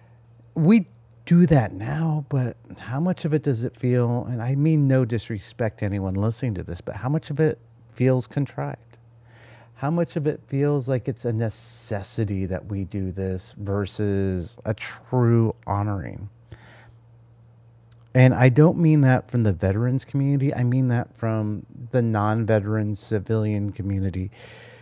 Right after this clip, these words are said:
I understand the first responder community probably feels the exact same way as the veterans community. I understand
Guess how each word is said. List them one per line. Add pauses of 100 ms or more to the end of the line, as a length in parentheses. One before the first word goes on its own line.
(1040)
I
understand
the
first
responder
community (420)
probably
feels
the
exact
same
way
as
the
veterans
community.
I
understand